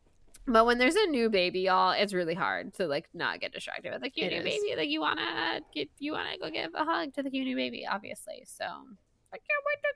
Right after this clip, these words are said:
Speaker 1: give her hugs. I don't know when I'm gonna see her, but hopefully soon.
Speaker 2: I was just gonna ask if you had a trip planned.
Speaker 1: No, not yet. Um, I'm a busy lady, and I have an oral surgery to pay for my dog.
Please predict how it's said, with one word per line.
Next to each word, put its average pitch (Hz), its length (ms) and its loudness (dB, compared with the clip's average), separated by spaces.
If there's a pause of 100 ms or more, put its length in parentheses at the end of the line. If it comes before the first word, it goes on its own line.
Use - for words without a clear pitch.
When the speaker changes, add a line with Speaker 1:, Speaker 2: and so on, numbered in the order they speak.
Speaker 1:
give 508 120 -6
her 508 320 -4
hugs. 440 520 -6
I 320 80 -4
don't 302 100 -4
know 359 120 -4
when 359 120 -4
I'm 370 100 -4
gonna 392 120 -4
see 349 320 -8
her, 330 540 -6
but 190 280 -2
hopefully 180 360 -4
soon. - 340 -8 (120)
Speaker 2:
I 196 120 -4
was 196 100 -4
just 208 160 -6
gonna 208 140 0
ask 180 320 -4
if 170 120 -10
you 175 80 -8
had 175 120 -6
a 165 40 -10
trip - 280 -12
planned. 165 300 -8
Speaker 1:
No, 311 420 -6
not 262 240 -8
yet. 233 380 -6 (720)
Um, 196 680 -8 (340)
I'm 214 100 -4
a 226 80 0
busy 233 320 -2
lady, 185 560 -2
and 185 160 -2
I 180 120 0
have 185 120 -2 (340)
an 170 220 -2
oral 170 220 0
surgery 147 340 -2
to - 60 -6
pay 147 120 -2
for - 120 -8
my 156 160 0
dog. - 260 0